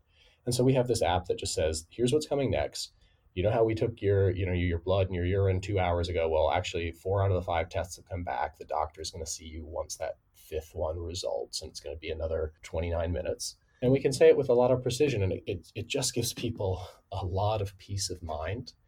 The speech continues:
And we've seen it really increasing patient satisfaction and decreasing the burden on doctors and nurses to answer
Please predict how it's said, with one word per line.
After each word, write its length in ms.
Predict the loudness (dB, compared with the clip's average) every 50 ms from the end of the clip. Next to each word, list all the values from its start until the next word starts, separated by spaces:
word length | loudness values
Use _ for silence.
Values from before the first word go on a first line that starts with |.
| -8 -4
And 140 | -2 0 0
we've 140 | 0 0 2
seen 200 | 2 2 4 4
it 160 | 4 2 2 0
really 340 | 2 4 6 6 4 2 2
increasing 560 | 0 0 0 0 -2 -4 -4 -4 -4 -2 -2
patient 320 | 0 0 -2 -2 -4 -6
satisfaction 720 | -4 -2 -2 -2 -2 -2 0 0 -2 -2 -4 -6 -8 -6 -4 0
and 380 | 2 2 2 2 0 -4 -4
decreasing 640 | -2 0 0 0 0 0 0 0 2 2 0 0 0
the 80 | 0
burden 560 | -2 0 -2 -2 -2 -2 -2 -2 -2 -2 -2 -2
on 500 | -2 0 2 2 2 2 2 0 0 0 0
doctors 380 | 0 0 0 -2 -4 -8 -6
and 100 | -4 -4
nurses 420 | -2 -2 -2 -2 -4 -4 -6 -8 -8
to 100 | -10 -12 -12 -8
answer 540 | -6 -6 -4 -4 -6 -6 -4 -6 -6 -8